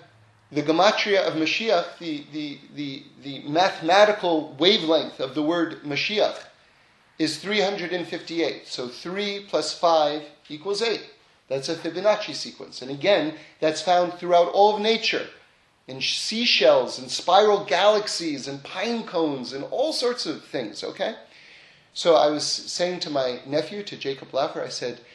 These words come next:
we were talking about Atbash, and then he said, "What do you think the At-, the gematria of Mashiach is in Atbash?" So we did it, and the answer is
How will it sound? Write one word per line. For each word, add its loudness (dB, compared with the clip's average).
we -6
were -4
talking -4
about -2
Atbash, -4
and -10
then -6
he -4
said, -6
"What -2
do -8
you -6
think -10
the -8
At-, -2
the -6
gematria -2
of -2
Mashiach -4
is -6
in -10
Atbash?" -4
So -4
we -8
did -8
it, -8
and -8
the -14
answer -8
is -6